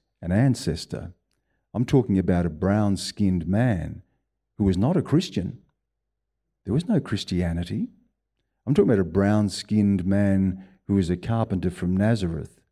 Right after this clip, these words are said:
who walked out into the desert with a motley band of followers to rail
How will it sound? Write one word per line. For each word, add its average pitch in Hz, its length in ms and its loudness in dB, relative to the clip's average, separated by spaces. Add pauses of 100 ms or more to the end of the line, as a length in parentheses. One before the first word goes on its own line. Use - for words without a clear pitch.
(720)
who 110 100 0
walked 107 400 2 (400)
out 110 440 0 (440)
into 104 240 2
the 90 120 0
desert 104 500 2 (1000)
with 98 180 -2
a 98 40 4
motley 101 480 2
band 101 460 2
of 90 100 -2
followers 101 840 -2 (800)
to 104 100 -2
rail 98 800 2